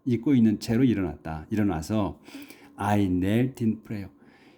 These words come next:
기도하려고 무릎을 꿇었다는 거야. In prayer야.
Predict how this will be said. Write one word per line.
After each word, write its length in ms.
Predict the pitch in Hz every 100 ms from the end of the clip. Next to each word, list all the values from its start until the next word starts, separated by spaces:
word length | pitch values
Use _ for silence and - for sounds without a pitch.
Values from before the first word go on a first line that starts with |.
| _ _ - - _ _ _ _ _ -
기도하려고 880 | 139 175 143 131 117 127 131 98 -
무릎을 420 | 123 131 190 185
꿇었다는 420 | 175 147 - 87 80
거야. 80 | -
In 300 | 131 156 170
prayer야. 540 | - 165 127 95 95